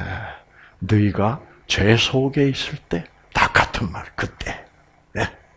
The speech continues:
응? 너희가 죽었을 때, 그때 너희가 그 가운데서 행하여, 그 가운데서 행한다는 말은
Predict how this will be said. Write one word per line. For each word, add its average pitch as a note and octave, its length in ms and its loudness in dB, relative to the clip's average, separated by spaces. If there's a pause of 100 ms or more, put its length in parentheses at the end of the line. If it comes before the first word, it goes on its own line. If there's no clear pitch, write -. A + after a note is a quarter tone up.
(180)
응? C3+ 140 -2 (2000)
너희가 F#2 540 2
죽었을 - 600 0
때, - 280 -4 (720)
그때 F#3+ 420 10
너희가 G#2+ 960 8 (600)
그 F3+ 400 8
가운데서 B2 1300 6
행하여, F#2 760 0 (440)
그 F3+ 340 8
가운데서 C#3 760 4
행한다는 G2+ 840 0
말은 C3 540 2